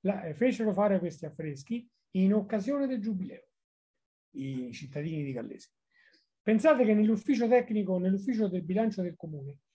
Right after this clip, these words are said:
c'è un bellissimo camino del Cinquecento con la data, anno giubilei millecinquecentosettantacinque.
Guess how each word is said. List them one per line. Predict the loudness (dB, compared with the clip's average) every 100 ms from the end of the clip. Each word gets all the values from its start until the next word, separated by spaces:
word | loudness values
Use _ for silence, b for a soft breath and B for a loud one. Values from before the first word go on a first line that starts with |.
| _
c'è | 0 2
un | 4
bellissimo | 4 0 2 2
camino | 2 0 -2 -8 -14 _ _ _
del | -2 -2
Cinquecento | 0 -4 -2 -6 -8 -8 -12 -14 _ _
con | 2
la | 2
data, | 0 -4 -6 -16 _ _
anno | -6 -2 -2 0
giubilei | 0 -2 -2 -4 -8 -20 _ _
millecinquecentosettantacinque. | -2 -2 -4 -4 -4 -8 -12 -14 -14 -16 -20 -20 -20